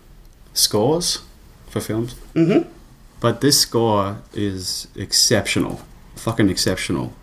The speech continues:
Speaker 1: Demented would be the right, what, the word I would give it.
Speaker 2: Mm-hmm.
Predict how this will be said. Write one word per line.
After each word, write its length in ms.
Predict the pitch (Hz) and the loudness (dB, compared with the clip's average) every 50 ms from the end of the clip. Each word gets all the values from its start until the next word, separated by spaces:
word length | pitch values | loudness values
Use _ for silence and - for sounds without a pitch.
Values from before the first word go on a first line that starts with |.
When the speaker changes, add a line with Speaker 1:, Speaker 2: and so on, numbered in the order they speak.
| - - | -2 2
Speaker 1:
Demented 520 | 120 107 101 104 131 131 - 208 202 - - - - - - - - - - - - - - - - | 4 4 6 6 6 6 6 4 2 2 -4 -16 -20 -20 -20 -20 -20 -20 -20 -20 -20 -20 -16 -8 -4
would 140 | 110 101 104 | -4 -2 0
be 200 | 113 110 107 104 | 2 2 2 2
the 100 | 101 104 | 2 2
right, 220 | 101 117 - - - | 2 2 0 -2 -4
what, 380 | - 101 - - - 90 - | -4 -4 -4 -4 -6 -6 -2
the 80 | 101 101 | 0 2
word 180 | 104 104 98 | 2 2 2
I 100 | 107 110 | 2 2
would 120 | 113 107 110 | 2 2 2
give 140 | 123 120 123 | 0 0 0
it. 200 | 120 - - - - - | 0 -4 -6 -10 -8 0
Speaker 2:
Mm-hmm. 420 | - 127 123 120 135 175 294 - | 2 4 4 6 6 4 4 2